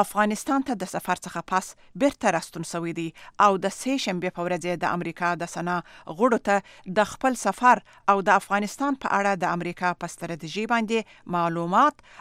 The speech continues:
او د سناتورانو پوښتنو ته ځوابونه ورکړل. په دې اړه د رپورت تفصیل متیولا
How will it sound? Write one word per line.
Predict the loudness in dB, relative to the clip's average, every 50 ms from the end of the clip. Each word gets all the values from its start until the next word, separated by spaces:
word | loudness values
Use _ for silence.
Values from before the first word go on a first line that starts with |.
| 0 2 2
او | 2 2 2 -2
د | -2 -2
سناتورانو | -2 -4 -4 -4 -4 -4 -4 -2 -2 -2 -2 -6 -10 -12
پوښتنو | -10 -8 -6 -6 -6 -4
ته | -4 -6 -6 _ _ _ _ _ -6 -4
ځوابونه | -2 -2 -4 -6 -8 -10 -12 -12
ورکړل. | -14 -14 -12 -12 -10 -10 -12 -14 _ _ _ _ _ -6
په | 0 2
دې | 4 4 4 6
اړه | 4 4 2 0 -2 0 2
د | 2 2 2 0 -2 -4 -4
رپورت | -4 -4 -4 -6 -6 -6 -10
تفصیل | -10 -8 -6 -4 -4 -4 -4 -8 _ -8 -4 -4
متیولا | -4 -4 -4 -8 -6 -6 -4 -4 -2 -4 -4